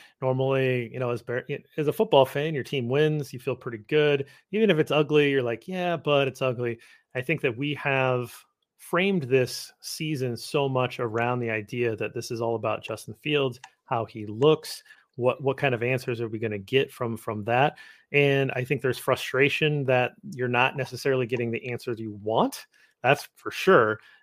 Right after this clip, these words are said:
And maybe you're not getting enough information to make a, a proper diagnosis, a proper analysis. And I think that's probably showing through in a lot of the frustration. It is a new offense. It is new pieces around there. There's a lot going on. You know, we, you know,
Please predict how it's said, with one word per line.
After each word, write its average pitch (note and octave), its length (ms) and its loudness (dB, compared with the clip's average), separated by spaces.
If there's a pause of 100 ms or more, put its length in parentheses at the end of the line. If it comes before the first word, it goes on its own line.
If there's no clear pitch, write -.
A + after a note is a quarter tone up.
(100)
And C#3 280 4
maybe D#3 200 2
you're D#3+ 140 2
not C#3 220 2
getting B2+ 260 2
enough A#2 460 -2
information A2+ 800 -4
to - 120 -12
make G#2+ 360 -4
a, A2 320 -4
a A#2+ 100 -6
proper A2+ 720 -2
diagnosis, G#2+ 640 -4
a - 60 -20
proper G#2 320 -4
analysis. G2+ 540 -8
And A#2+ 80 -10
I G#2+ 40 -8
think B2 100 -4
that's A#2+ 220 2 (140)
probably C#3 380 4
showing A#2+ 300 0
through A2+ 280 0
in G#2+ 60 0
a G#2+ 40 -4
lot A2 160 0
of G#2+ 60 -2
the G#2+ 80 -10
frustration. A2 640 -4 (720)
It A#2+ 80 2
is C3+ 140 8
a D3+ 40 2
new D3 160 6
offense. C#3 680 2 (180)
It A#2 100 -2
is A#2 440 0
new B2 240 -2
pieces C3 340 -4
around B2 300 2
there. A#2+ 340 2 (320)
There's A2 140 -6
a A2 60 0
lot A#2 260 4
going B2+ 240 4
on. A#2+ 460 0 (160)
You A2 100 -16
know, G#2+ 360 -8
we, A2+ 240 -14 (120)
you A#2 100 -10
know, G#2+ 100 -4